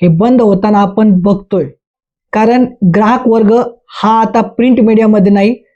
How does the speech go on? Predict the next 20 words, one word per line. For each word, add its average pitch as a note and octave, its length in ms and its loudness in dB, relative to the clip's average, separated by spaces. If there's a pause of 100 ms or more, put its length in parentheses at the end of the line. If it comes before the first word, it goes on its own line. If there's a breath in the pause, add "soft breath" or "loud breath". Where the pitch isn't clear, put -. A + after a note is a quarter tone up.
(180)
तर A3+ 140 0 (180)
डिजिटल A3 400 0
मीडियामध्ये A3 480 2
कन्व्हर्ट G#3 380 0
झालाय. C#3+ 280 -2 (1000 loud breath)
Instagram A3 520 0
रील्स, G#3+ 300 0 (480)
Facebook G#3 400 2
ॲड्स, G#3 340 0 (340)
YouTube, G#3+ 460 0 (420)
Google G#3 440 0 (420)
या G#3+ 220 0
सर्व B3 320 -2
प्लॅटफॉर्मवरती G#3+ 720 0
आपला G#3 400 0
ग्राहक G#3 280 0
आज G#3 220 -4 (160)
भेटतोय, F3+ 560 -2 (320)
सर्च A#3+ 340 -4
करतोय F#3+ 420 -2